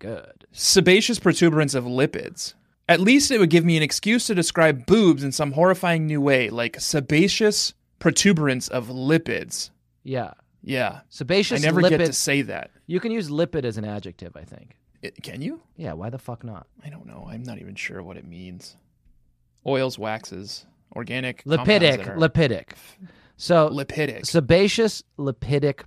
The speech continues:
Speaker 1: protuberance.
Speaker 2: Okay. That's pretty good.
Speaker 1: Okay, folks, uh, th-, regular Jack, regular Tanner, come back. I think you're gonna really love this. We put together a little deck for you.
Speaker 2: Yeah. Um, we're trying to be horny, obviously.
Speaker 1: Yeah.
Speaker 2: We can't not be horny.
Speaker 1: Yeah.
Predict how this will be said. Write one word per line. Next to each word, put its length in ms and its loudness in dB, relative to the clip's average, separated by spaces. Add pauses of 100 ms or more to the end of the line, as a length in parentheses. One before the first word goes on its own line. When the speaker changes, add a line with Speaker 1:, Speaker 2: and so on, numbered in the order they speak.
Speaker 1:
protuberance. 840 -12 (140)
Speaker 2:
Okay. 380 -10 (160)
That's 140 -6
pretty 180 0
good. 400 2 (160)
Speaker 1:
Okay, 240 6
folks, 340 4
uh, 280 6
th-, 240 0
regular 360 6
Jack, 280 6
regular 340 6
Tanner, 300 4
come 180 4
back. 220 6
I 40 4
think 140 0
you're 80 -2
gonna 140 2
really 220 4
love 260 4
this. 200 -2
We 60 -2
put 180 2
together 440 2
a 40 -4
little 280 2
deck 340 0
for 240 2
you. 380 2 (200)
Speaker 2:
Yeah. 360 -4 (760)
Um, 540 -8 (160)
we're 160 0
trying 280 4
to 80 4
be 600 4 (260)
horny, 380 4
obviously. 640 0
Speaker 1:
Yeah. 120 4
Speaker 2:
We 60 -6
can't 220 -2
not 200 -8
be 100 -12
horny. 480 -10
Speaker 1:
Yeah. 220 0